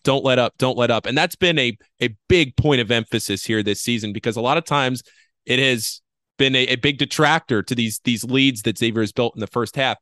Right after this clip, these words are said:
So as a coaching staff, what do you have to remind these guys in the halftime lot? 'Cause I think sometimes fans might overvalue what happens at halftime, or do fans overvalue the halftime? I, I, I would love to know your thought,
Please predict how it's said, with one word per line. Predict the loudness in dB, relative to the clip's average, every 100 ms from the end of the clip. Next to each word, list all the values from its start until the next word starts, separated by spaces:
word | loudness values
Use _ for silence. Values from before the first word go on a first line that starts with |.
| -14 -20 _ _ _ -8
So | 0 2 2 0
as | -4 -2
a |
coaching | 0 0 0 -2
staff, | 0 0 -2
what | 0 0
do |
you | 2 0
have | 0
to | 0
remind | 0 0 0 -2
these | -2
guys | -2 -4 -4
in |
the | -4
halftime | -4 -4 -2
lot? | -2 0
'Cause | -2
I | 0
think | 0 -2
sometimes | -2 -2 -2 -4 -4
fans | -4 -2 -2
might | 0 -2 0 0
overvalue | 2 0 0 0 2 2 2 0 _ _
what | -2 0
happens | 0 -2 -2 -4
at | -4
halftime, | -2 -4 -2 0 0 -4 _ _
or | 0 0
do | 0 0 2 0 -4 _ -2
fans | -2 -2 -2
overvalue | -2 -2 0 0 0 0 -4 _ _ -8
the | -4
halftime? | -4 -6 -6 -6 -6
I, | -8 -6 -6 -4
I, | -4
I | 0 -2
would | 0
love | 0 0 -2
to | -4
know | 0 2 2
your | 0
thought, | -2 0 0 -2